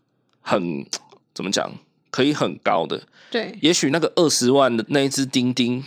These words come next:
Speaker 1: 对他们来讲，就像我们看两百块的模型这样而已。
Speaker 2: 是。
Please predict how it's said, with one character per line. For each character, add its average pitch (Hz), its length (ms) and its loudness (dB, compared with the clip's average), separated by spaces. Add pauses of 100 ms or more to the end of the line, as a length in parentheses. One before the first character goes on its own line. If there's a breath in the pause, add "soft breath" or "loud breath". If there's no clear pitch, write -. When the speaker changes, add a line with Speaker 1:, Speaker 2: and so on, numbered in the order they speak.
Speaker 1:
对 156 120 0
他 143 100 0
们 127 80 0
来 107 160 2
讲， 65 320 -2 (460)
就 156 100 2
像 139 240 0
我 101 60 0
们 82 260 -2
看 - 240 0
两 95 160 0
百 82 160 0
块 - 220 -2
的 76 100 -6
模 - 220 -6
型 - 240 -6
这 - 80 -6
样 71 180 -6
而 - 80 -8
已。 78 100 -8 (120)
Speaker 2:
是。 247 280 -8